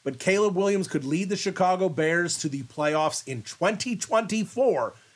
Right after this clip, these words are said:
That should be the expectation. Depending on what happens here in free agency and the draft, and I expect some good things to happen here,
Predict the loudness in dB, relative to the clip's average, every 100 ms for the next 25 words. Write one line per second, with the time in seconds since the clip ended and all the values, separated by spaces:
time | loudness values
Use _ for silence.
0 | _ 0 0 0 -2 -2 -2 2 2 0
1 | 0 -2 0 -2 -2 -4 -12 -18 _ _
2 | _ _ -2 2 2 2 4 2 4 2
3 | 0 -4 -2 -4 0 0 2 0 -2 -2
4 | -2 -2 -2 -4 0 2 2 0 -2 -2
5 | -4 -4 -4 -2 -6 -2 0 0 0 -2
6 | -2 -6 -4 -4 -4 -4 -6 -6